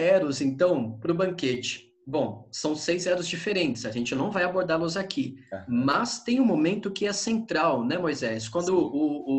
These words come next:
Speaker 1: o, o Sócrates, ele encontra uma sacerdotisa, né, uma mulher que é a própria revelação da verdade, né, dessas que aparecem feito um cometa, assim, na vida das pessoas,
Speaker 2: <laughs>
Speaker 1: e ela diz: Eros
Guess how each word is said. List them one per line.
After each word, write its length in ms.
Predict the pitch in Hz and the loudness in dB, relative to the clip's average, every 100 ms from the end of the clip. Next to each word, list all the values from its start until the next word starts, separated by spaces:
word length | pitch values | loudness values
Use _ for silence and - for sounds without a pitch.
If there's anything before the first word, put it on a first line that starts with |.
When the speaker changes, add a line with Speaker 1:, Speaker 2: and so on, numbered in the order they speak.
| 127 117 113 107 | 2 0 0 -6
Speaker 1:
o, 80 | - - - - | -10 -20 -18 -12
o 80 | |
Sócrates, 800 | 127 - 208 208 120 117 - - _ _ _ _ _ - | -8 0 2 2 -2 -6 -10 -14 _ _ _ _ _ -10
ele 140 | 143 160 | 0 0
encontra 340 | 165 170 180 | 2 0 2
uma 120 | 156 143 | 0 -2
sacerdotisa, 1120 | - 156 - 143 127 - 180 190 117 101 - - - - | 0 -2 0 -2 -2 -4 -2 -2 -4 -6 -10 -20 -20 -6
né, 240 | 113 156 | 0 0
uma 180 | 135 127 | 0 -2
mulher 720 | 143 127 131 147 131 101 - _ - | -2 -2 2 2 2 -2 -10 _ -4
que 120 | 139 | -2
é 40 | |
a 60 | 147 | 0
própria 420 | - 175 185 190 | 0 0 0 -4
revelação 720 | 170 202 226 214 175 - 196 | -2 0 2 2 0 0 0
da 100 | 202 | 0
verdade, 680 | 170 139 123 156 170 - - _ _ _ - | 0 0 0 0 0 -4 -12 _ _ _ -6
né, 420 | 117 127 196 - - _ | 0 0 0 -4 -16 _
dessas 380 | 117 151 156 - | -4 -2 -4 -6
que 220 | 160 156 | 0 2
aparecem 480 | 139 139 151 - 147 | 0 -2 -4 -4 -4
feito 220 | 160 156 | -4 -4
um 40 | 156 | -4
cometa, 480 | 175 139 165 165 | 0 2 2 0
assim, 160 | 127 151 | -6 -2
na 120 | 131 | -2
vida 220 | 127 131 | 0 -2
das 180 | 127 123 | -4 -6
pessoas, 600 | - 127 - 185 196 196 117 - | -8 -6 -2 0 0 -4 -10 -16
Speaker 2:
<laughs> 200 | - - | -20 -6
Speaker 1:
e 100 | 139 | -2
ela 160 | 175 175 | 0 0
diz: 460 | 151 135 117 - - _ | -2 -2 -2 -8 -16 _
Eros 460 | 143 175 208 214 | 0 0 0 -4